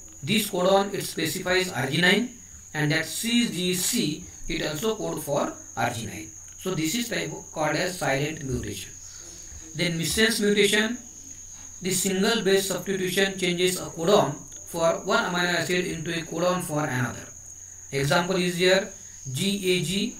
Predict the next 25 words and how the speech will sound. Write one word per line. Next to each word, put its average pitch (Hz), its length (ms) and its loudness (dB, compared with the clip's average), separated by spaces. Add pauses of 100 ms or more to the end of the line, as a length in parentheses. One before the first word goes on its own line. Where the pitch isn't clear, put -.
it 160 160 -6
codes 180 360 0
for 170 240 0
glutamic 160 480 0
acid, 196 420 4 (360)
and 143 140 0
it 151 120 -2
gets 180 240 0
changed 196 320 2
to 175 420 -2
another 190 300 0
codon, 170 340 -2
that 151 160 -4
is 151 160 -4
G 175 180 -2
U 170 300 -4
G, 151 380 -2 (280)
which 170 260 -4
codes 156 300 -2
for 170 280 -2 (240)
valine. 110 380 -2 (340)
So - 80 -8
that's 160 260 0
why 196 140 6
the 196 320 2